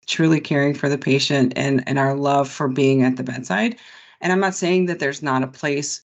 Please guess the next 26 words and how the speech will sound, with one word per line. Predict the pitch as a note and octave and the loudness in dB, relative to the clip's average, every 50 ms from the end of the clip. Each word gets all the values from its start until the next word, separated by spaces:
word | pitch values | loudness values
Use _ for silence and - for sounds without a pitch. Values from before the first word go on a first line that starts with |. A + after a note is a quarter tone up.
| _ _ | _ _
for | - - - D#3+ C#3+ | -20 -12 -8 -6 -4
the | C#3+ B2 G#2 C3+ | -2 -2 -2 0
E | C3+ | 0
M | C3+ C3+ B2+ | 2 4 4
R, | C3 C3 C3 C#3+ C#3+ | 4 4 4 2 2
but | B2+ - C#3+ C3+ B2+ B2+ B2+ - - _ _ - _ _ | 0 0 2 2 2 0 -2 -8 -16 _ _ -20 _ _
I, | - D3+ - - | -6 -6 -4 -2
I | D#3+ E3 | -4 -2
do | E3 F3+ F3+ F#3 | 2 2 2 2
think | F#3 - F3 E3 C#3 | 2 2 0 0 0
that | D3 C#3+ C3 - - _ _ _ _ | 0 -2 -2 -4 -8 _ _ _ _
there | - D#3+ D#3 C#3+ | -8 -6 -4 -4
are | C#3 C#3 C#3 C#3 | -4 -4 -4 -4
a | C3+ | -4
lot | C3+ C#3 C#3 C#3 C3+ | -2 -2 -2 -2 -2
of | C3+ B2+ B2+ - | -2 -4 -6 -8
tasks | - - - - A#2 A2+ A2 C3+ - - - - - - _ _ _ _ _ - | -14 -10 -4 -2 -2 -2 -2 -4 -10 -12 -12 -14 -18 -18 _ _ _ _ _ -4
that | C#3 D3 - - - | -2 -2 -2 -2 -6
pull | - - - C#3 C3+ | -14 -10 -4 -2 -2
us | B2+ B2+ B2+ - | -2 -2 -4 -6
away | - B2 A#2+ A2 E2 - - - _ _ | -4 -4 -2 -2 -4 -4 -6 -10 _ _
and | - C#3+ C#3+ C3 | -8 -8 -6 -6
become | C#3+ C3+ B2+ - C#3+ C3+ C3+ C3+ C3 C3 B2+ B2+ - - _ _ - - - - - | -6 -8 -6 -6 -2 0 2 4 4 4 4 2 0 -10 _ _ -12 -10 -10 -10 -6
very | - D3 C3+ C3+ C3 | -4 0 0 0 0
automated | C3 C3+ C3+ C3 C3 C3+ C3+ C#3 C#3 D3 D#3+ F3+ F#3 F#3 - _ _ _ _ _ _ _ _ _ _ _ _ _ _ _ _ | 0 -2 0 0 2 2 2 0 0 0 0 0 -2 -6 -8 _ _ _ _ _ _ _ _ _ _ _ _ _ _ _ _
roles | - C#3+ C3 B2+ B2+ C3+ D#3 G#3 G#3+ - | -2 2 2 4 4 2 2 0 -2 -4